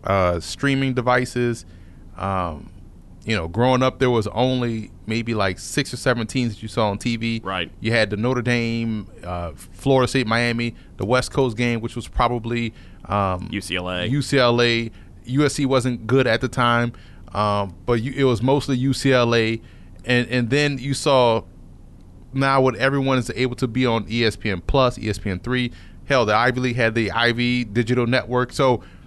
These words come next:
Speaker 1: kids are now making more informed choices and smart choices or w-, when they're, or where they're going to school. Like, if s-, they're in a,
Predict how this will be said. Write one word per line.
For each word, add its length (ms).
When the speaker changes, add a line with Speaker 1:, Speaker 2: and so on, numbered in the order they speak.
Speaker 1:
kids 320
are 100
now 240
making 400
more 380
informed 560
choices 580
and 160
smart 340
choices 460
or 180
w-, 280
when 300
they're, 300
or 80
where 200
they're 100
going 160
to 60
school. 320
Like, 220
if 160
s-, 140
they're 220
in 80
a, 120